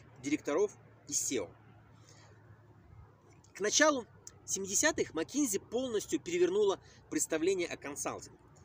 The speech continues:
Теперь о консультантах, э, к консультантам обращались успешные бизнесы,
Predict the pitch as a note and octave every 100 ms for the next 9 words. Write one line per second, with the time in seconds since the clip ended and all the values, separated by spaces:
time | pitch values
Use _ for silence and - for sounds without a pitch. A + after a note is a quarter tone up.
0 | - D#3+ D4 D#4+ - D#3+ F#3 - F3 B3+
1 | D4 E3 A#2+ A#2+ B2+ B2+ D#3 D3+ G3 -
2 | C#4+ D#3 C#3+ - - A3 - - - -
3 | - - A3 - F3+ D3+ F3+ A2+ F#2+